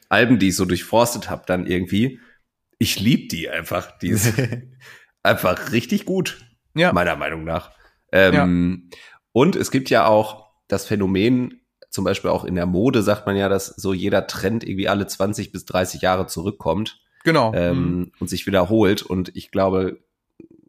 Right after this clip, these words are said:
Speaker 1: das beschreibt auch das Phänomen, was musikalisch irgendwie jetzt vorzufinden ist, ne? Dass
Speaker 3: Ja.
Speaker 1: sich wieder, ähm, so ein Stück weit reproduziert wird, irgendwie durch andere Interpreten,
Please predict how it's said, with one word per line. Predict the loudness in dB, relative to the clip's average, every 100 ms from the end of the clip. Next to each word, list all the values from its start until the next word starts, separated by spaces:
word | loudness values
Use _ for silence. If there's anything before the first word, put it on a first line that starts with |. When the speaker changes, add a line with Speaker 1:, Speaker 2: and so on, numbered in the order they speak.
| _
Speaker 1:
das | -6 -6 -6 -12
beschreibt | -10 -4 -2 -2 -2
auch | -4
das | -4 -4
Phänomen, | -4 -2 -2 -2
was | -2 -4
musikalisch | -8 -6 0 2 2 0
irgendwie | -6 -4
jetzt | -6 -6
vorzufinden | -6 -6 -8 -8 -6
ist, | -6 -2
ne? | 0
Dass |
Speaker 3:
Ja. | 2 -2
Speaker 1:
sich | -6 -2
wieder, | 0 2 -2 -10 -20 _ _ _ _ -6
ähm, | -4 -2 -4
so | -4
ein | -6
Stück | -6 -2
weit | -2 0
reproduziert | -4 -4 -6 -4 -4 -4
wird, | -4 -6 -8 _ -10
irgendwie | -8 -4
durch | -4 -2
andere | -2 0 -2
Interpreten, | -2 -4 -2 -2 -2 -6